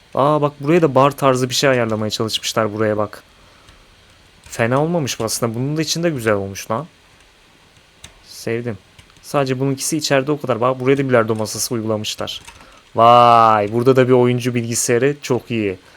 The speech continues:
Bak, bu ben-, benim aşağıdaki editörün bilgisayarı olacak falan. Çok iyi, güzel. Tu-, ne? Tuvaletin burada ne işi var la?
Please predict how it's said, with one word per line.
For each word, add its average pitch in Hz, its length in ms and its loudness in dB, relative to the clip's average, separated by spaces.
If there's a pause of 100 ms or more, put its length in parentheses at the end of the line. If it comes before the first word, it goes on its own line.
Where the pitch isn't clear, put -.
(200)
Bak, 113 160 0
bu 135 200 -2
ben-, 139 180 4
benim 160 300 4 (220)
aşağıdaki 143 520 2
editörün 131 520 0
bilgisayarı 104 440 -4
olacak 101 340 -6
falan. 113 300 0 (220)
Çok - 280 -4
iyi, 104 140 -6
güzel. 98 280 -6 (3000)
Tu-, 175 140 -8
ne? 220 280 2
Tuvaletin 196 500 4
burada 196 200 4
ne 175 140 0
işi 208 220 -2
var 165 120 4
la? 131 280 0